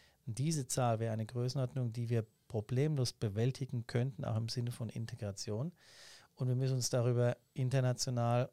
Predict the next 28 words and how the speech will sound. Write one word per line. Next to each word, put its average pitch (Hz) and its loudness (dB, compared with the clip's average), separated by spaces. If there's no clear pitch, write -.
wirklich 123 -6
verständigen 127 -2
und 113 0
Gedanken 113 -2
machen, 127 0
wie 123 2
helfen 120 2
wir 117 4
den 123 2
Menschen, 127 -2
wie 117 -2
schaffen 117 -2
wir 117 2
den 120 -2
Menschen 123 -4
eine 113 -6
Zukunft, 123 -6
dass 117 -6
sie 113 -8
sich 113 -6
erst 113 -6
gar 110 -4
nicht 117 -2
auf - -8
einer 107 -2
Nussschale 120 -4
übers 107 -6
Mittelmeer, 113 -4